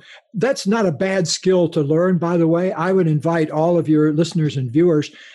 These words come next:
to learn how to express your message in ten seconds, in thirty seconds, in two minutes, in five minutes. At our trainings, uh, our professional trainings, we have our, um, our coaches learn how to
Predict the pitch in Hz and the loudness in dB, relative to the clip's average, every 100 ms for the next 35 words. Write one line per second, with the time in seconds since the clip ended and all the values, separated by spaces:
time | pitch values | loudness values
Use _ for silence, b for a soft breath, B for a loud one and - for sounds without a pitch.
0 | B _ - 185 139 165 240 208 185 175 | B _ -2 0 0 0 0 -2 -2 -2
1 | 156 139 - - - 185 196 - 170 147 | -2 -4 -8 -14 -4 -2 -2 -2 -2 0
2 | 151 175 - 120 - - b b _ 180 | 0 -2 -6 -10 -12 -18 b b _ -2
3 | 160 - 190 165 143 127 - - 156 151 | -2 0 0 0 -6 -10 -18 -10 -6 -4
4 | - 190 160 - 127 _ 101 - 147 151 | 0 0 0 -2 -8 _ -20 -10 -8 -6
5 | - 208 180 143 - - 151 - 175 180 | 0 2 2 0 -8 -8 -8 -4 -2 0
6 | 156 139 - - B B B 190 175 196 | -2 -4 -6 -18 B B B -4 0 0
7 | 202 214 220 156 139 - b b - 156 | 0 0 0 0 -4 -10 b b -6 -4
8 | - 165 165 160 220 - 151 - 151 147 | -2 -4 -4 -4 -4 -2 -4 -2 -4 -4
9 | - b b _ 160 190 123 175 165 143 | -10 b b _ -2 0 -2 -2 -2 -6
10 | - 156 151 147 143 139 135 _ _ - | -6 -2 0 -2 -4 -8 -10 _ _ -8
11 | 147 - 208 240 - 143 - b b b | -8 -4 -2 -2 -2 -6 -6 b b b
12 | 151 185 214 - 175 170 165 170 160 143 | -2 0 0 -2 -2 -4 -4 0 0 0